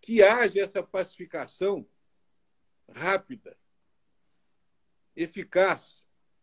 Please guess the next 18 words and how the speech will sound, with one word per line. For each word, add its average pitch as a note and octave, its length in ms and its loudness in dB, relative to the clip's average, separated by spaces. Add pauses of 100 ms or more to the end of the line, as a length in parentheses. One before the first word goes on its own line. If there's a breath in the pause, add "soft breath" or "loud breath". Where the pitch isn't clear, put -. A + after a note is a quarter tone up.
(140)
que E3 80 -6
as E3 80 -8
pessoas G3+ 760 0
não G3+ 300 -4
parem G#3 680 0 (880)
e G3 100 -16
gastem F#3+ 600 2 (180)
tempo A#3 640 0 (920)
e G3 160 2
emoção G#3 800 2 (300)
com G#3+ 140 -6
problemas, D3+ 680 -2
e D#3+ 120 -12
sim A3 300 -6
com A#3 140 -4
aprendizado, F#3+ 1040 0
solução, F#3+ 800 0
empreendedorismo, F3 1120 -2